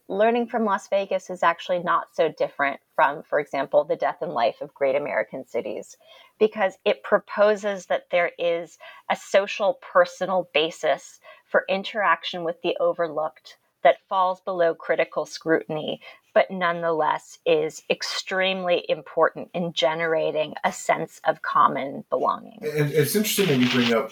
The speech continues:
Speaker 2: Learning from Las Vegas, as you said, another book that any architecture student is probably very familiar with. And, uh,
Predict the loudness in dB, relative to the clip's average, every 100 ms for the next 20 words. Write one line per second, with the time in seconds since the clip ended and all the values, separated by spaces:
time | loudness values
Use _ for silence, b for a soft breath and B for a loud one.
0 | -4 0 0 0 0 0 0 0 0 -2
1 | -4 -6 -4 -4 -2 0 2 4 2 2
2 | 0 0 -2 -2 -6 -8 -10 -14 -14 -12
3 | -12 -8 -8 -6 -8 -8 -14 -10 -6 -4
4 | -4 -6 -10 -12 -10 -10 -12 -16 _ _
5 | _ _ _ _ -6 0 0 0 -8 _
6 | _ _ _ -8 -8 -6